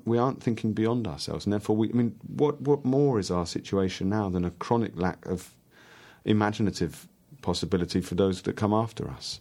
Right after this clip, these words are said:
be them our, our children or other people's children? So we all talk very, in very easy terms about, like, the empathy project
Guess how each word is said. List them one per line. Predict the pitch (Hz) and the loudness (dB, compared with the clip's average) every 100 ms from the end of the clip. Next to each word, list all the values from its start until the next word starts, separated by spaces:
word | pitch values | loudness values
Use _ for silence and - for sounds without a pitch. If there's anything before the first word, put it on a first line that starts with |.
| - | -4
be | 95 90 | 0 2
them | 90 85 | 0 0
our, | 90 85 | 0 0
our | - 90 85 | 0 0 0
children | - 98 87 90 | 2 2 4 2
or | 90 | 4
other | 98 98 | 2 0
people's | - 69 67 | -6 -8 -10
children? | - 69 67 69 64 - - - - - | -10 -10 -8 -8 -8 -12 -18 -20 -20 -6
So | - 117 | 2 6
we | 131 | 6
all | 143 | 4
talk | 139 143 139 - | 4 4 4 2
very, | 107 - | 0 4
in | 110 | 4
very | 107 101 | 4 4
easy | 127 127 104 80 | 2 2 0 0
terms | 85 80 73 | 0 0 0
about, | 80 73 | 0 2
like, | 80 76 | 0 0
the | 82 | 2
empathy | 85 82 - 73 | 2 2 -6 -6
project | - 71 69 - | -4 -6 -6 -8